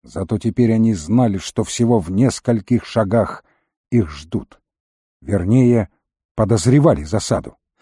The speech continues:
На некоторое время там замешкались. Волкодав услышал голос Канаона. Нарлак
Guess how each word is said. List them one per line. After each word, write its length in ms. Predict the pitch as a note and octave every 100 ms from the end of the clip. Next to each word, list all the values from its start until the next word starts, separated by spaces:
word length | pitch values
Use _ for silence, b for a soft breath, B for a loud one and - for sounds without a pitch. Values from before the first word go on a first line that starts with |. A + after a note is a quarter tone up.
| b b
На 180 | G#2+ A2
некоторое 540 | A#2+ B2 B2+ B2 B2
время 320 | G#2 C#3 C#3
там 200 | A#2+ C3
замешкались. 800 | G2 C#3+ C#3 - - B1+ A1 - _ _ _ -
Волкодав 720 | - G2+ E2+ A2 G2 C3 -
услышал 560 | A2+ - A#2+ - A2+
голос 480 | F#2 F#2+ G2+ F2+ - _ _ _ _
Канаона. 580 | - F#2+ F#2 D#2+ - - _ _ _ _ _ _ -
Нарлак 760 | G#2 G2 D#2 D#2 A2 G2+ -